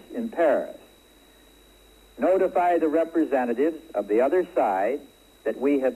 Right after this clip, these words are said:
taken these steps to end the hostilities... and that we now expect that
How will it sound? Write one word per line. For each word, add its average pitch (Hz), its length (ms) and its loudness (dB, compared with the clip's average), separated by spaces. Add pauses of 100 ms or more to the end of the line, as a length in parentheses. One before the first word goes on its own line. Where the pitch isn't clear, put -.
(100)
taken 110 420 0
these 127 220 0 (120)
steps - 400 0
to - 80 -2
end 120 360 -2
the 107 100 0
hostilities... 113 840 -2 (460)
and 87 200 -10
that 98 100 -4
we 101 160 -2
now 117 300 0
expect 147 640 -2
that 101 140 -2